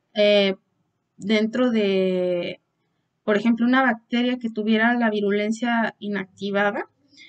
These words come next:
se tiene que volver a reactivar. Entonces, estamos viendo la reactivación de la virulencia y la patogenicidad de, de este.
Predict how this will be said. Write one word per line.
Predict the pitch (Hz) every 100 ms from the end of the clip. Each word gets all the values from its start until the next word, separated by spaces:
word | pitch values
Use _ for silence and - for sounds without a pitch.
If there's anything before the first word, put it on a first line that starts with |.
| - _ _ _
se | - - 226
tiene | 226 233 240 269
que | 262 247
volver | 240 240 240 233 392 - _ _ _ _ _ _
a | 220
reactivar. | 208 190 - 196 175 - _ _ _ _ _ _ -
Entonces, | 220 208 220 262
estamos | 240 220 208 214 220
viendo | 226 233 233
la | 262 226
reactivación | 208 190 190 - 202 202 - 302
de | 311
la | 220
virulencia | 190 185 190 208 226 285
y | 247
la | 185 -
patogenicidad | 175 190 185 190 202 - 208 233 294 _ _ - - _ _ _
de, | 196 190 180 175 - _ _ _
de | 202 190 180 180
este. | 190 - -